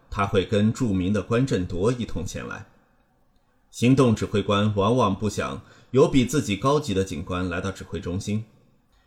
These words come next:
就像领兵的将军，不愿意国王或官员驾临前线。对前线人员来说，上级就是麻烦的代名词。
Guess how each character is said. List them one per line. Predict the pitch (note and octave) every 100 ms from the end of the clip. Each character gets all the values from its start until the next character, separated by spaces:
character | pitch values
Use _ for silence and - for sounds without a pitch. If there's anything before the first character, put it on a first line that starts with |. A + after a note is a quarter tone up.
| _ _
就 | D#3+ C#3
像 | D#3 C3 A2+
领 | G#2 G#2
兵 | C3+ C3+
的 |
将 | A2+ D3 D#3+
军， | C3+ D#2 F#2+ _ _ _ _ _
不 | A2
愿 | C3 A#2 G2
意 |
国 | - F#2+ A#2
王 | F#2+ F#2+ A#2+
或 | A#2 F#2+
官 | B2+ C#3+
员 | G#2 E2 F#2+
驾 | E2+
临 | E2+ E2+
前 | - -
线。 | G2+ - - - _ _ _ _ _ _ _ -
对 | D3 C3
前 | C3 C3+
线 | D3 C3
人 | A2+
员 | A2+ G#2+
来 | F#2+
说， | F#2+ G2 F#2 - -
上 | - - A#2+ G2+
级 | - G2 G#2+
就 | G2+
是 | F#2+ F#2
麻 | F2+ F#2+
烦 | - A2+
的 | F2+
代 | F2+ E2
名 | D2 E2
词。 | - B1